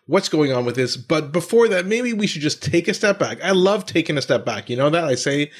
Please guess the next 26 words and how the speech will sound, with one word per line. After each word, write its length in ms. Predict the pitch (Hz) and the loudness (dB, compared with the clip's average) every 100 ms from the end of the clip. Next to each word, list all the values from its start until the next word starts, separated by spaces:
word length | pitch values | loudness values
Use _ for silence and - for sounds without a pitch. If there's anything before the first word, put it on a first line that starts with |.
| - | -10
that's 140 | 147 135 | -6 0
one 100 | 151 | 2
of 80 | 127 | 2
my 80 | |
catchphrases. 760 | 110 - 127 - 127 123 147 156 | 0 -2 -4 -2 -2 -2 -2 -2
It's 120 | 160 | 0
not 100 | 151 | 0
really 160 | 107 104 | -2 -6
a 20 | |
catchphrase 460 | - 104 - 104 | -10 -12 -12 -14
'cause 120 | - 98 | -10 -8
everybody 220 | 101 107 | -10 -10
says 200 | - 110 | -14 -10
that 160 | - - - | -10 -8 -10
<laughs> 100 | - | -4
term, 240 | 120 127 | 0 0
but 100 | 123 | 0
I 120 | 113 | 0
always 280 | 113 131 127 | 0 2 0
say 140 | - 120 | -2 -2
that. 320 | 120 147 - - - | -2 -4 -6 -16 -20
Let's 100 | - | -4
take 140 | 254 | -2
a 40 | 240 | 0
step 220 | - 233 | -2 0
back 340 | 196 175 170 | 0 0 -2